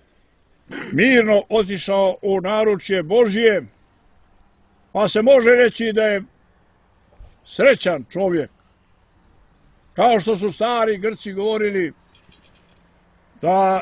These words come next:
se može za čovjeka reći da je srećan tek kada umre, kad se vidi kakav je bio u cjelini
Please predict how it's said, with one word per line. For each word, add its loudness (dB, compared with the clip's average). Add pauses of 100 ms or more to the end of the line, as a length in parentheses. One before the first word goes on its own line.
se -6
može 0
za -4
čovjeka -2
reći -8
da -4
je -2
srećan -6
tek -6
kada -2
umre, -2
kad -6
se -6 (260)
vidi -6 (100)
kakav -2
je -2
bio -4
u -4
cjelini -4